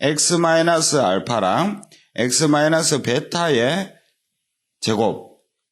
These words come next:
이래 되니까 여기서 실근이 알파가 실근 되고요. 실근입니다. 베타가 중근을 가져요. 그러면 여기도 뭐가 되느냐 하면 중근을 갖게 되죠.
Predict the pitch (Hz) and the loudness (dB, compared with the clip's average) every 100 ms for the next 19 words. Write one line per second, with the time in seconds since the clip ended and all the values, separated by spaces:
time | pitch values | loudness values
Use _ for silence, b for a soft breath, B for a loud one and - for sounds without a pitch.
0 | _ _ _ 151 165 151 113 110 151 117 | _ _ _ -2 0 0 -2 0 0 0
1 | 98 175 202 175 185 196 196 - _ _ | 2 2 2 0 0 0 -2 -12 _ _
2 | - 196 190 196 113 101 104 185 160 156 | -2 0 2 2 2 0 0 0 0 2
3 | 139 135 104 87 85 95 170 202 - _ | 2 2 2 2 2 2 0 -4 -12 _
4 | _ _ - - 151 143 156 156 98 82 | _ _ -6 0 2 2 2 2 2 2
5 | 82 139 196 185 - _ _ _ _ _ | 0 0 -2 -6 -16 _ _ _ _ _
6 | _ B B B B 143 175 180 208 160 | _ B B B B -4 -2 0 0 0
7 | 156 165 175 123 87 80 80 - - _ | 2 4 4 2 0 -4 -6 -10 -18 _
8 | _ _ _ - - 214 165 208 220 175 | _ _ _ -8 -2 2 2 2 2 2
9 | 170 104 90 98 110 117 139 139 117 110 | 2 2 2 0 0 2 2 2 2 0
10 | - 180 220 240 175 117 - 151 78 | 2 2 4 2 0 -2 -4 -4 -6